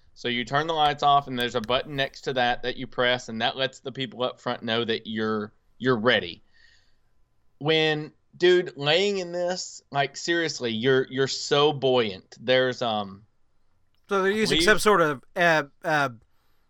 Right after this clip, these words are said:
Speaker 1: Well, I mean,
Speaker 2: it's,
Speaker 1: y-,
Speaker 2: the
Speaker 1: it,
Speaker 2: water's
Speaker 1: it
Speaker 2: like, it's like s-,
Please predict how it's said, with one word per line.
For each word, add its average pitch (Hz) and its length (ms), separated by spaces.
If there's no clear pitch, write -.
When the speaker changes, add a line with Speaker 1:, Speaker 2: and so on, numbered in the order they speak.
Speaker 1:
Well, 180 120
I 196 40
mean, 185 320
Speaker 2:
it's, 214 200
Speaker 1:
y-, 240 80
Speaker 2:
the 202 120
Speaker 1:
it, 226 60
Speaker 2:
water's 262 360
Speaker 1:
it 220 40
Speaker 2:
like, 190 240
it's 190 180
like 185 160
s-, - 380